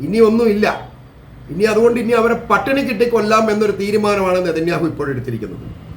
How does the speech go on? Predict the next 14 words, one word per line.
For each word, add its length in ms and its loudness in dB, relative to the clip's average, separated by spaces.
അതുകൊണ്ട് 340 4
തന്നെ 200 2
അവിടേക്ക് 440 2
ഭക്ഷണം 360 -2
എത്തിക്കാൻ 340 -2
ശ്രമിക്കുന്ന 420 -2
ഏതൊരു 340 4
സംഘടനയെയും 680 0
അവർ 120 -4
ആക്രമിക്കുകയാണ് 580 -4
ചെയ്യുന്നത്. 300 -8
അവിടെ 140 2
ഭക്ഷണമോ 420 2
മരുന്നോ 380 0